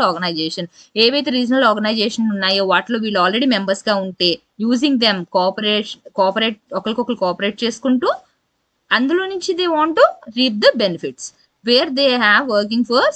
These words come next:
same aim and purposes. ఇవేంటంటే అక్కడ ఏ కంట్రీస్ ఇప్పుడు వరకు నేను ఆసియన్ కోసం చెప్పానో ఆ కంట్రీస్ గురించి. ఓకే, here in the list I have given the country name, వాటి క్యాపిటల్ ఏంటి, దాని అక్కడ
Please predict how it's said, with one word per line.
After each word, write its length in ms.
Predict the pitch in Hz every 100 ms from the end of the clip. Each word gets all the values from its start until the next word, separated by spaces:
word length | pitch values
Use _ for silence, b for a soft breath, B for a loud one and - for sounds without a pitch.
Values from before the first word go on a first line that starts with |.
| - -
same 300 | 208 247 508 - _ 196
aim 140 | 196 214 190
and 120 | - 571 -
purposes. 460 | 190 165 147 120 - - _ _ _ _ _ _ _ _ _ _ -
ఇవేంటంటే 500 | 269 330 381 311 269 359
అక్కడ 160 | - 214 254
ఏ 20 | 349 269
కంట్రీస్ 320 | 269 262 294
ఇప్పుడు 160 | 247 240
వరకు 160 | 220 269
నేను 140 | 247 202
ఆసియన్ 260 | 190 262 254 240
కోసం 180 | 220 220
చెప్పానో 380 | 202 - 180 240 740 - _ _ _ - 262
ఆ 20 | -
కంట్రీస్ 380 | 226 233 240 190
గురించి. 260 | 180 165 - -
ఓకే, 180 | 247 605 - _ _ _ _
here 160 | 330 392
in 60 | 381
the 40 | 311
list 180 | 285 - 311
I 20 |
have 120 | 294 240
given 240 | 254 233 339 339
the 80 | 302 196
country 320 | 214 254 277 277
name, 180 | 285 508 _ _ _ -
వాటి 160 | 240 254
క్యాపిటల్ 500 | 240 196 214 269 381 381
ఏంటి, 260 | 311 285 294 302 311 240
దాని 180 | 226 233 226 202
అక్కడ 160 | 247